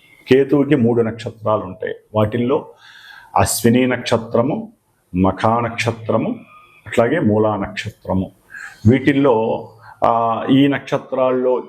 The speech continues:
జన్మించినటువంటి వారు వీళ్ళందరూ కూడా ఈ రోజున స్వ-, ఆ, పరమేశ్వరుడికి చక్కగా నువ్వుల నూనెతో అభిషేకాన్ని చేయించుకున్నట్లయితే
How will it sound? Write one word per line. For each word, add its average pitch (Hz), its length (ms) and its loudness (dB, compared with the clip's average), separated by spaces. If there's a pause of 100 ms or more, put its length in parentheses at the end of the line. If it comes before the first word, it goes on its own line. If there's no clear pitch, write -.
జన్మించినటువంటి 113 840 -2
వారు 113 400 -2 (1160)
వీళ్ళందరూ 127 480 2
కూడా 120 460 0 (1300)
ఈ 135 220 6
రోజున 151 460 0 (1800)
స్వ-, - 460 0
ఆ, 120 360 2 (360)
పరమేశ్వరుడికి 127 1040 0 (1080)
చక్కగా 113 680 -2 (300)
నువ్వుల 120 480 4
నూనెతో 117 600 -4 (720)
అభిషేకాన్ని 127 720 0
చేయించుకున్నట్లయితే 107 1200 -4